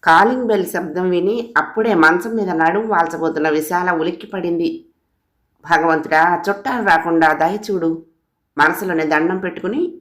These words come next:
అదిరే గుండెల్ని చిక్కపట్టుకుని తలుపు తీసింది. తలుపు తీయగానే ఆమెకు అర్థమైపోయింది దేవుడు దయ చూపలేదని.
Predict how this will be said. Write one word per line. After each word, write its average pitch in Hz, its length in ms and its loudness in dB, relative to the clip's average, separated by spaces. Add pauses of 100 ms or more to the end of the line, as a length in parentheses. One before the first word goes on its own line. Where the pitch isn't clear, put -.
(120)
అదిరే 233 260 0
గుండెల్ని 180 380 2
చిక్కపట్టుకుని 175 600 -4
తలుపు 160 280 0
తీసింది. 160 560 -6 (1040)
తలుపు 175 200 2
తీయగానే 202 480 0
ఆమెకు 226 200 2
అర్థమైపోయింది 190 840 2
దేవుడు 214 380 2
దయ 190 220 2
చూపలేదని. 175 760 -2